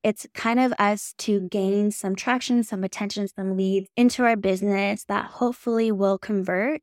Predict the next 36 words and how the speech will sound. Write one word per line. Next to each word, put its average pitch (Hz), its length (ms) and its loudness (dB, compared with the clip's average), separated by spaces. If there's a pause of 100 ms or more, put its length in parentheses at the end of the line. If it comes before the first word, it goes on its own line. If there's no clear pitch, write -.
to 202 380 2
a 202 80 -8
potential 196 480 -6
student 247 520 0
or 214 100 -2
maybe 196 340 -4
even 190 180 -4
a 190 60 -4
client 190 580 -4
down 185 320 -2
the 185 80 -2
road 185 300 -2
in 190 120 -4
the 180 80 -6
future. - 380 -8
And 226 140 -4
it's 226 100 -10
completely 247 440 -2
free. - 340 -6 (640)
And 214 100 0
it - 80 -2
works 233 240 -6
for - 100 -4
us, 202 300 -4
right? 196 240 -4
So 196 480 2
it's - 380 -8
something 202 340 0
that - 140 -2
we'll 202 80 -2
have 196 720 -2
years 190 580 -2
from 202 200 0
now 202 360 0 (100)
that 196 220 -2
will 196 480 2